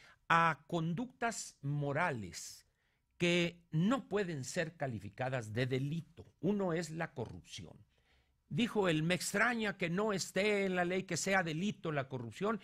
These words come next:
y que no sea delito grave". <clears throat> No es delito la corrupción porque es una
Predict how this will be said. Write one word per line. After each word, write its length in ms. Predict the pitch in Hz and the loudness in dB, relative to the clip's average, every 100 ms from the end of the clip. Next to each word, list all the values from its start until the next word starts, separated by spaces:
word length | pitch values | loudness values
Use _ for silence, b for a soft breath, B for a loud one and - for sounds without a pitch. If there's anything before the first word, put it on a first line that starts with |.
| B - | B -6
y 100 | - | -2
que 140 | 170 | 0
no 100 | 185 | 0
sea 180 | 151 160 | 0 0
delito 400 | 135 127 131 110 | 0 -2 -4 -6
grave". 420 | 85 71 - - _ _ B B B B - | -6 -12 -14 -18 _ _ B B B B 2
<clears throat> 400 | 233 165 113 - b b b - | 4 4 0 -6 b b b 0
No 240 | 220 339 | 2 4
es 220 | 311 294 240 | 2 0 0
delito 520 | 196 190 226 - 180 | 0 0 -4 -2 0
la 160 | 156 | 0
corrupción 640 | - 139 120 - 175 196 - | 0 -2 -4 -2 0 0 -2
porque 320 | 143 113 - | -6 -4 -6
es 180 | 165 - | -6 -6
una 320 | 185 185 | -4 -4